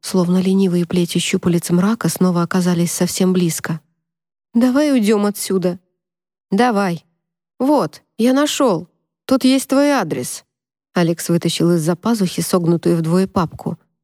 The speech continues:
Она оказалась тощей, всего несколько листков бумаги. По пустому проспекту Энгельса,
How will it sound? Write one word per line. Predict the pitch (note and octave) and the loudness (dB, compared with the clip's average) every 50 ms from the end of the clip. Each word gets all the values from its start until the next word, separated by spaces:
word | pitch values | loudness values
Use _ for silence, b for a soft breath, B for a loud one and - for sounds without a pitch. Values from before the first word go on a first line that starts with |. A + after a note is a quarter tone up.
| _ _ _ _ _ _ _ _ - | _ _ _ _ _ _ _ _ -2
Она | - B3 B3+ C#4 C4+ G3+ | 0 2 2 4 2 0
оказалась | - - G3 F#3+ A3 A3 G3+ F3+ - - | 0 0 0 2 2 0 0 -2 -2 -2
тощей, | - A3+ A#3 A3+ - - - - F3+ _ _ _ _ _ _ _ _ | -2 0 0 0 -2 -6 -8 -10 -12 _ _ _ _ _ _ _ _
всего | - - - G#3 F3+ F3+ | -6 -2 0 2 2 2
несколько | F3+ F#3+ A3 B3+ - - G#3 G3+ - - | 2 2 0 -2 -4 -4 -6 -4 -2 0
листков | F#3 F3+ F#3 - - - G3+ G3 F#3 | 0 0 -2 -2 -2 -2 -2 0 0
бумаги. | F3 G3 G3 G3 G3+ G#3 G#3 F3+ D#3+ - - _ _ _ _ _ _ _ _ _ _ _ _ _ _ _ _ _ _ _ _ _ _ _ _ _ _ _ _ - | 0 0 2 2 0 -2 -2 -4 -8 -12 -14 _ _ _ _ _ _ _ _ _ _ _ _ _ _ _ _ _ _ _ _ _ _ _ _ _ _ _ _ -2
По | - G3 | -2 0
пустому | - - F#3+ - - - F#3+ F#3 F#3 E3 | 0 0 -2 0 0 0 2 2 2 0
проспекту | - F#3+ F#3+ - - - F#3+ E3+ - - G3+ - - | 0 -2 -2 -2 -2 -4 -4 -2 -2 -2 -4 -2 0
Энгельса, | A3+ C4 C#4 B3+ F3+ F#3 F3 - - F3+ E3 D#3 | 0 0 2 2 0 0 -2 -2 -2 -4 -4 -4